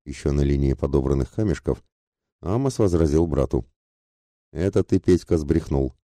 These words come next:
Земля всё равно сырая. Если бы земля высохла,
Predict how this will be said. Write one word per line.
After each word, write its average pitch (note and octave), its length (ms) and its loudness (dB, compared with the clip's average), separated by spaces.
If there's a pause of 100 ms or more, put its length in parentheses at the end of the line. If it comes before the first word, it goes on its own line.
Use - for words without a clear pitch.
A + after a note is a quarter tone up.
(520)
Земля F2 400 2
всё - 160 -2
равно G2 240 2
сырая. E2+ 480 0 (520)
Если G#2 340 0
бы F2 140 4
земля F#2 320 4
высохла, D#2+ 600 0